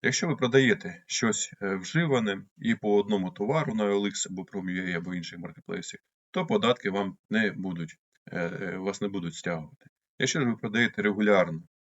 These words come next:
е, та ще якісь однотипні товари, то ви, е, бізнес і будете сплачувати податок п'ять відсотків. І третє, держава не надсилатиме листи щастя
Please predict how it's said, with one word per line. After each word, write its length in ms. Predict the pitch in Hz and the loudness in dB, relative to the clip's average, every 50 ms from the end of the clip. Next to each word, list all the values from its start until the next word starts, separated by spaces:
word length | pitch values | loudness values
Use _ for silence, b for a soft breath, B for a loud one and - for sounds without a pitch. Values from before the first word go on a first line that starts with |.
| _ _ _ | _ _ _
е, 300 | - 90 90 87 90 90 | -8 -6 -4 -4 -4 -4
та 120 | 87 - 101 | -4 -2 -2
ще 180 | - - 117 | 0 2 4
якісь 320 | 107 98 101 - 104 - 104 | 4 2 2 0 0 0 0
однотипні 520 | 101 98 101 98 - 110 101 - 95 90 | 2 0 0 0 0 -2 -2 -2 -6 -8
товари, 520 | - - 101 98 104 107 104 92 85 80 78 B B B B _ | -4 -2 2 4 4 4 4 4 0 -4 -6 B B B B _
то 120 | - 107 | -8 -6
ви, 300 | 107 165 160 151 131 - - - _ - 127 | -2 0 2 2 2 0 -4 -10 _ -14 -10
е, 280 | 98 92 90 90 85 85 | -8 -6 -6 -6 -6 -4
бізнес 480 | 98 98 90 78 80 80 78 - - | -2 -2 -2 -2 -4 -8 -10 -10 -10
і 40 | 101 | -6
будете 260 | 113 147 139 - 98 | -4 -4 -4 -4 -4
сплачувати 540 | - - - 104 101 - - 92 87 - - | -8 -2 0 0 0 0 -4 -8 -10 -10 -10
податок 440 | - - 98 110 123 127 - - _ | -8 -4 -2 0 0 -2 -2 -8 _
п'ять 260 | - 104 104 101 - | -2 0 0 0 -4
відсотків. 460 | 90 82 - - 80 - - _ - _ _ _ _ _ _ _ _ _ _ _ _ _ _ _ _ _ _ _ _ _ _ _ _ | -10 -14 -12 -14 -14 -14 -16 _ -20 _ _ _ _ _ _ _ _ _ _ _ _ _ _ _ _ _ _ _ _ _ _ _ _
І 160 | - 190 185 | 2 2 2
третє, 540 | - 131 139 147 151 147 - 123 110 - B B - | 6 8 8 8 8 6 4 0 0 0 B B 0
держава 480 | 110 117 107 120 139 139 131 123 113 | 2 2 4 8 8 8 8 6 4
не 280 | 107 113 117 117 110 107 - _ _ | 4 4 4 4 4 0 -4 _ _
надсилатиме 840 | - 107 107 - - 127 123 123 104 98 - 92 87 85 80 80 - | -2 -2 0 2 2 6 10 10 10 8 8 0 -4 -4 -6 -6 -4
листи 320 | - 101 101 - - 107 101 | -2 -2 -2 -2 -2 -2 -2
щастя 560 | - - - 165 180 160 - - 180 - 214 | 0 2 2 2 2 2 2 2 2 2 2